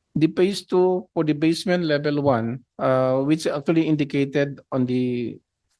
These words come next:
Side note of all the fit out necessary from the architectural works, mechanical works, electrical,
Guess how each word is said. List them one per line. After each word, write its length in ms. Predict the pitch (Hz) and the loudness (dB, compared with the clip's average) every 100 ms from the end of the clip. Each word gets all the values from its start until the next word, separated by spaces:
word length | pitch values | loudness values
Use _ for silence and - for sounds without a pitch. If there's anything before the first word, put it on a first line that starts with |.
| _ | _
Side 360 | - - 151 151 | -4 0 2 2
note 260 | 156 160 160 | 2 2 -2
of 180 | 131 135 | -6 -4
all 280 | 160 170 180 | 0 2 2
the 120 | 160 | -2
fit 280 | 165 160 - | -2 -2 -2
out 260 | 139 139 - | -2 -2 -2
necessary 680 | 156 151 151 139 127 127 127 - | -2 -2 0 2 2 0 -4 -4
from 180 | - 139 | 0 2
the 80 | 135 | 2
architectural 800 | 151 165 170 175 160 180 160 156 | 0 0 -2 -2 0 0 0 2
works, 360 | 151 156 - | 0 -2 -4
mechanical 600 | 135 135 151 147 147 143 | -6 0 0 0 0 0
works, 320 | 139 139 139 | 0 0 -2
electrical, 760 | 131 131 - 151 147 143 143 | -4 -4 -4 -4 0 0 0